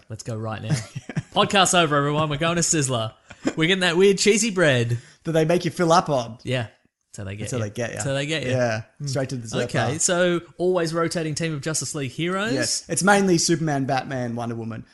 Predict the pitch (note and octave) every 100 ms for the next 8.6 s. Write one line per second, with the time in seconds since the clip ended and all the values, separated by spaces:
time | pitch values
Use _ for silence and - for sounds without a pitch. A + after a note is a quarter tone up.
0 | - D#3 E3+ D3+ C#3 D#3 F3+ F3+ F3 E3
1 | E3+ F3+ F3+ E3+ F3 F3+ F3+ E3 C#3+ E3+
2 | C3+ A#2 A2+ A2 E3 - - F3+ - F3
3 | D3+ D3 C3+ C#3 B2+ B2 B2 A#2 A#2+ A#2+
4 | A#2 A#2 A2+ A#2 A2 A2+ A2+ A2+ A2+ A2+
5 | - A2+ A2 A2 A2 - - - C#3+ D3
6 | D3 _ _ _ _ - G3+ D4+ - F3
7 | B2+ A#2 B2+ B2+ C3+ B2+ D3+ C#3 B2 C3
8 | B2 - C#3 D#3+ A2